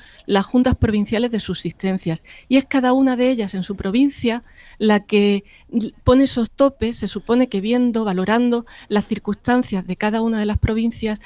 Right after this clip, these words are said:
so-, es la que topa los precios. Entonces, en Málaga, sí es verdad que consiguen bajar un poquito los precios al término de la huelga, pero el, el tope final no lo pondrán hasta un mes después aproximadamente.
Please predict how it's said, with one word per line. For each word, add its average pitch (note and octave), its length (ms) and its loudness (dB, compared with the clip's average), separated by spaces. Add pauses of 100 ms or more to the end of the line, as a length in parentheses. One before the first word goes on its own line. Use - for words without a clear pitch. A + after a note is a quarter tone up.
(240)
so-, - 220 0
es A#3 100 6
la B3 140 2
que G#3 100 0
topa A3 300 0
los F3+ 160 0
precios. - 640 -8 (400)
Entonces, A3 480 2
en B3 200 4
Málaga, C4 520 0 (480)
sí - 220 0
es B3+ 140 2
verdad B3+ 420 0
que - 180 -4
consiguen A3 580 -2
bajar G#3+ 260 0
un B3+ 100 6
poquito A3+ 420 -6
los G#3 180 -2
precios A#3 540 -4 (120)
al F3+ 280 -2
término G#3 460 0
de E3 80 -4
la E3+ 140 -2
huelga, B3 400 2 (320)
pero G#3+ 220 4
el, G#3+ 320 0
el G#3 180 -2
tope C4 480 0
final A#3+ 500 -2
no A#3 140 0
lo A#3 120 -2
pondrán A#3 360 -4
hasta A3 200 -8
un G#3+ 160 0
mes F#3 200 -4
después F#3 440 -6
aproximadamente. E3+ 1000 -4